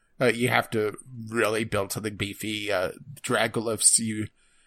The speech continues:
have to keep 'em close to the ground, and that's usually some sort of, uh, extra challenge. In standard ski lifts, you know, you could, uh, get away with building a little bit more fragile.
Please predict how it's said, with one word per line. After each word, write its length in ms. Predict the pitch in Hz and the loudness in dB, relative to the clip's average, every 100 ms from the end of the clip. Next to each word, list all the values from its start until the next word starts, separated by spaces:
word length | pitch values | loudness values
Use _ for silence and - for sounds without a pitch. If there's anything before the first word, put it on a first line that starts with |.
| _ | _
have 180 | 123 - | 2 2
to 80 | 120 | 0
keep 160 | 131 | 0
'em 220 | 117 117 - | -2 -4 -6
close 260 | - 127 117 | 0 2 2
to 80 | 120 | 0
the 40 | |
ground, 340 | 110 107 120 113 | -2 -2 -2 -4
and 120 | 98 | -6
that's 340 | 101 - - | -4 -4 -4
usually 500 | 95 98 110 110 107 | -6 -6 -4 -4 -2
some 260 | - 104 104 | -2 -2 -2
sort 240 | - 104 | 0 0
of, 140 | 87 - | -2 -4
uh, 180 | 110 - - _ | -4 -4 -10 _
extra 300 | - - 117 | -2 0 -2
challenge. 720 | - 104 101 107 110 104 - - _ _ _ _ _ _ | 0 2 2 0 -4 -4 -6 -12 _ _ _ _ _ _
In 120 | 120 110 | -2 2
standard 400 | 135 120 123 - | 2 2 0 0
ski 220 | 117 113 | 0 0
lifts, 360 | 113 113 - - | 0 0 -2 -2
you 80 | 113 | -2
know, 160 | 87 - | -4 -8
you 240 | - 131 123 | -8 -6 -4
could, 200 | 135 - | -4 -2
uh, 100 | 131 | 0
get 160 | 143 147 | 2 2
away 220 | 139 131 | 2 2
with 360 | 120 110 113 | 2 0 -4
building 240 | 101 107 104 | -4 -2 -2
a 60 | |
little 280 | 98 98 104 | -4 -4 -2
bit 160 | 107 104 | 0 -2
more 120 | 101 | -4
fragile. 540 | - 90 87 120 135 | -2 -2 0 -2 -2